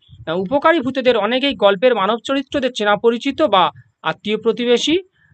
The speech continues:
আর দ্বিতীয়ত হচ্ছে অনেক গল্পে সম্পূর্ণ অচেনা জায়গায় বা পরিবেশে নাম না জানা অচেনা ভূত গল্পের চরিত্রদের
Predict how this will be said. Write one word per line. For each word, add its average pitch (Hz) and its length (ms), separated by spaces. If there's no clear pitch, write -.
আর 139 120
দ্বিতীয়ত 254 480
হচ্ছে 240 440
অনেক 254 280
গল্পে 254 420
সম্পূর্ণ 196 520
অচেনা 214 520
জায়গায় 214 480
বা 151 160
পরিবেশে 233 540
নাম 190 320
না 285 120
জানা 247 340
অচেনা 247 380
ভূত 208 300
গল্পের 185 380
চরিত্রদের 233 540